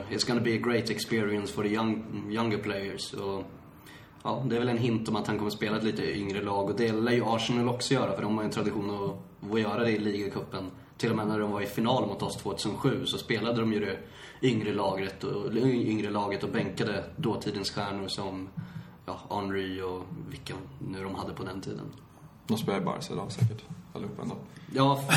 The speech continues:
Speaker 1: Fabregas var väl en av dem också.
Speaker 2: Nej, men man undrar hur ungt laget ska vara. Alltså, men, men vi har ju liksom tre va-,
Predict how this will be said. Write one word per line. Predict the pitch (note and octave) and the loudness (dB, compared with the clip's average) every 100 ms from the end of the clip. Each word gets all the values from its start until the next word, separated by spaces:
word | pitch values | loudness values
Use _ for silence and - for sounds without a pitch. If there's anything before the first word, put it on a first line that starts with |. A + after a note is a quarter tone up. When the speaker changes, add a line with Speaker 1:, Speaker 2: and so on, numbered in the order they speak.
| - - | 6 6
Speaker 1:
Fabregas | - - D3+ D3+ D3+ | 6 6 6 6 6
var | C#3+ | 8
väl | C#3 | 8
en | A#2 | 6
av | - | 6
dem | - - - | 4 4 2
också. | - A2+ G2 F3+ E3+ D#3 C3+ - - - - - | 0 -2 -2 -2 -2 -2 -4 -8 -12 -12 -16 2
Speaker 2:
Nej, | B2+ C3 | 4 6
men | |
man | C3 C3+ | 6 6
undrar | C3 C#3+ | 6 4
hur | C#3+ C#3+ B2+ - | 6 4 4 6
ungt | G3 A#2 - | 6 4 2
laget | G#2 G#2 G#2 | 2 4 2
ska | F#2 | 2
vara. | F#2 F2+ - - | 2 0 -2 -2
Alltså, | A2 | 4
men, | A2+ A#2 A2 A2+ | 4 4 4 4
men | |
vi | A#2+ | 6
har | C3 | 4
ju | A#2+ | 4
liksom | G#2+ | 0
tre | G2 - G#2+ G#2 G#2 - - - - | 0 4 6 4 2 -6 -14 -12 -2
va-, | G#2+ | 0